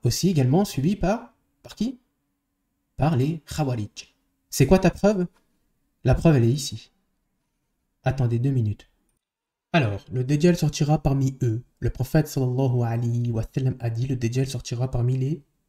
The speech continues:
Khawarij. Où est-ce qu'ils sont les Khawarij ? En Irak et ses pays voisins. <laughs>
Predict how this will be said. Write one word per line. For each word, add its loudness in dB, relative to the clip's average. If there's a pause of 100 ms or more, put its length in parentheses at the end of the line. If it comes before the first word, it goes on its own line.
(720)
Khawarij. -4 (720)
Où 4
est-ce 4
qu'ils 2
sont 0
les 4
Khawarij ? -2 (920)
En 4
Irak -2 (540)
et 0
ses -2
pays -2
voisins. -2 (1500)
<laughs> 0